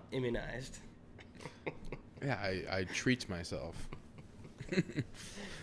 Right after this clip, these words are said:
Speaker 2: All right, everybody.
Speaker 1: Oh, hibbity dibbity doctors.
Speaker 2: Good luck this week.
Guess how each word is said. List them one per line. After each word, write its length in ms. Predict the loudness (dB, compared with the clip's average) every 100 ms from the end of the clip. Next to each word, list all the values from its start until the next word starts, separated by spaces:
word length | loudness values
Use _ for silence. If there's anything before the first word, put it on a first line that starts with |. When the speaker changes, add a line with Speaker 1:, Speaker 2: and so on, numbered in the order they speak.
| -8 -6 -4 -4 8
Speaker 2:
All 100 | 12
right, 160 | 12 12
everybody. 400 | 12 12 12 12
Speaker 1:
Oh, 100 | 10 2
hibbity 240 | -2 0 -2
dibbity 380 | -2 -2 -4 -6
doctors. 600 | -10 -12 -12 -12 -12 -12 -10 8
Speaker 2:
Good 140 | 12 12
luck 300 | 12 12 12
this 200 | 10 10
week. 480 | 12 12 10 -2